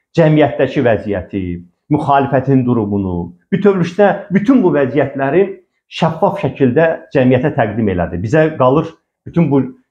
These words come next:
gö-, olanları görmək. İlk növbədə hakimiyyətin vəziyyəti ilə bağlı. E, hakimiyyətdə tam olaraq bir, e,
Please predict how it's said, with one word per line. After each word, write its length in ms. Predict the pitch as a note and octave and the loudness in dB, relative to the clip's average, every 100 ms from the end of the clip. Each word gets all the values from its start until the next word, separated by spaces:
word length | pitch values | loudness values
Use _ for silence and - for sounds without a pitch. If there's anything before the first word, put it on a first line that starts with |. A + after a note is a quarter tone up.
| _ | _
gö-, 100 | C#3+ | 0
olanları 640 | C3+ D3+ C3+ C3 B2+ C#3+ B2 | 4 4 4 4 2 2 2
görmək. 540 | C3+ G#2+ G2 - - _ _ _ _ | 2 2 -6 -10 -20 _ _ _ _
İlk 220 | - C4 G#3+ | -2 -2 2
növbədə 420 | G3 E3 D#3+ F#3+ F#3+ - - - | 2 2 4 2 2 -4 -8 -2
hakimiyyətin 560 | E3 E3 D#3 C3+ D#3 | -2 0 -2 0 0
vəziyyəti 400 | B2+ G#2 G2 F#2+ | 0 0 -2 -4
ilə 140 | G2 F2 | -6 -6
bağlı. 300 | E2 D#2 D2+ _ _ _ _ _ _ _ - | -8 -10 -14 _ _ _ _ _ _ _ -4
E, 60 | G2 G2 F#2 | -2 -2 0
hakimiyyətdə 760 | A3 G#3+ A3 A3 - - A#3 A#3+ - - _ - | 0 0 0 0 0 0 2 2 0 -4 _ -8
tam 380 | G3 G#3 F#3+ D#3 - | 0 2 2 0 0
olaraq 600 | D3 D3 C#3 G#2 C3+ E3+ - - _ _ _ _ _ _ - | 2 2 2 2 0 -2 -10 -20 _ _ _ _ _ _ -2
bir, 220 | C#3 C3 - | -2 -2 -2
e, 120 | A2+ | 2